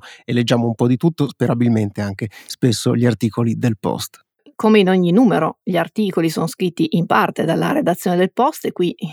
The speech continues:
Speaker 2: al microfono abbiamo uno degli, degli autori e poi ci
Speaker 1: Presente.
Speaker 2: sono, ci sono degli autori ospiti, in questo caso parliamo di Stefano Bartezzaghi, Marco Cassini, Chiara Galeazzi e Ilaria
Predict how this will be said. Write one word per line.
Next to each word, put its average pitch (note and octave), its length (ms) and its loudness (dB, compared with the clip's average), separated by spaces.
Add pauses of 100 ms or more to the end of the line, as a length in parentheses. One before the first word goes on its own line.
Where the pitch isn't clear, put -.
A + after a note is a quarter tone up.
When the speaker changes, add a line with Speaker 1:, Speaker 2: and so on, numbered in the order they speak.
(180)
Speaker 2:
al F#3 140 -4
microfono F3 520 -2
abbiamo E3+ 480 -2
uno F3+ 360 4 (280)
degli, F3+ 460 2
degli G3 200 2
autori F3+ 460 2
e - 120 0
poi E3 180 0
ci G3+ 120 0
Speaker 1:
Presente. F3+ 100 2
Speaker 2:
sono, F#3 180 2 (260)
ci A3+ 160 -2
sono F#3 240 2
degli F3 220 2
autori F#3 560 2
ospiti, - 500 -2
in D#3 80 -2
questo E3+ 280 -4
caso E3+ 460 0
parliamo E3 340 -2
di E3 100 -2
Stefano F3 380 -2
Bartezzaghi, A#3+ 680 -2
Marco - 320 -2
Cassini, E3+ 500 -4
Chiara F3 280 0
Galeazzi G3 600 -2
e - 200 -4
Ilaria E3 500 0